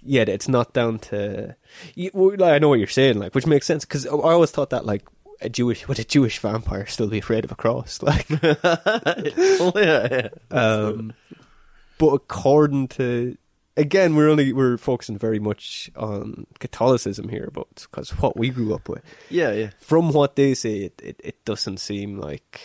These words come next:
Speaker 1: it'd matter to what their faith. They should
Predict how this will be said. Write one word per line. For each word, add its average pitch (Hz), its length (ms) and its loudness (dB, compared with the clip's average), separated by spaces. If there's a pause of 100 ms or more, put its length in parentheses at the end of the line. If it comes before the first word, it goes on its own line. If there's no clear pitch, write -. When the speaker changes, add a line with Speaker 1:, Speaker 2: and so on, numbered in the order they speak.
(600)
Speaker 1:
it'd 101 260 -8
matter 95 380 -8
to - 260 -14
what - 220 -8
their - 160 -8
faith. - 320 -12
They - 100 -10
should 90 320 -8